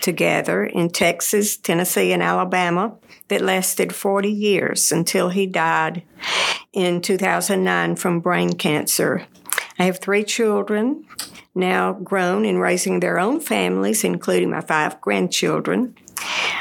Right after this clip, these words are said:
In addition to being a pastor's wife, I've been a newspaper journalist, a freelance writer, mostly for Christian magazines.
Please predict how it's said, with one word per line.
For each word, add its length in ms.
In 160
addition 440
to 40
being 280
a 60
pastor's 640
wife, 400
I've 160
been 160
a 40
newspaper 640
journalist, 720
a 80
freelance 600
writer, 400
mostly 400
for 140
Christian 500
magazines. 960